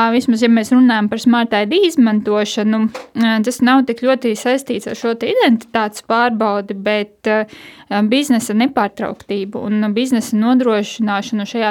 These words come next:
te attālinātajā vidē. Un, ā, dokumentu elektronisko parakstīšanu, jo Smart I D nav tikai rīks identitātes apliecināšanai,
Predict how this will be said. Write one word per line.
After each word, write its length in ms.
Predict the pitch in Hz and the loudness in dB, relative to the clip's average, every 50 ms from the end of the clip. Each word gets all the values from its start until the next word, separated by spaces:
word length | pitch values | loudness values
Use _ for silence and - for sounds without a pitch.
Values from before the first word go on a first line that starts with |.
| 208 | -2
te 80 | - - | -4 -8
attālinātajā 960 | - - 233 240 - - 240 226 202 208 220 208 202 202 196 - 220 208 202 208 202 | -6 -4 -4 -4 -4 -2 -2 -2 0 0 0 0 0 -2 -4 -4 -4 -4 -2 -2 -2
vidē. 380 | 240 294 302 247 233 208 190 170 - - - - - | 0 0 0 0 0 -2 -2 -2 -6 -8 -12 -16 -16
Un, 480 | - 233 208 214 220 220 220 220 214 | -10 -6 -4 -2 0 0 2 2 2
ā, 720 | 214 220 226 - - - - - - - - - 214 220 214 208 | 0 -2 -4 -8 -14 -20 -20 -20 -20 -14 -6 -2 0 0 2 2
dokumentu 480 | 233 277 - - 269 233 214 202 208 214 | 2 0 2 2 2 2 2 2 0 0
elektronisko 640 | 214 220 208 214 - 208 202 196 196 - - 196 185 | 0 0 -2 -4 -4 -6 -6 -6 -6 -4 -4 -4 -2
parakstīšanu, 840 | - 214 220 220 208 - - - 220 - 202 - - 220 214 208 202 | 0 -2 -2 -2 -2 -6 -8 -10 -8 -8 -8 -8 -8 -6 -6 -6 -6
jo 140 | 202 202 220 | -6 -8 -6
Smart 300 | - 233 226 226 226 233 214 | -2 0 0 0 0 0 -2
I 60 | 214 | -2
D 220 | 208 226 247 240 233 | -2 0 0 0 2
nav 380 | 226 220 233 262 277 285 262 269 | 2 2 4 4 4 4 4 2
tikai 220 | 240 226 208 196 196 | 0 -4 -4 -4 -2
rīks 400 | 196 233 247 254 247 247 - - 240 226 | 0 0 0 0 -2 -4 -6 -8 -6 -2
identitātes 640 | 233 285 349 440 - - - - 403 349 320 - | 0 0 0 -2 -6 -8 -2 0 0 0 0 -2
apliecināšanai, 840 | 302 330 - - 294 269 269 - 254 233 233 233 233 - 240 226 226 | -4 -4 0 0 0 0 0 0 0 0 2 0 -2 -2 -2 -2 0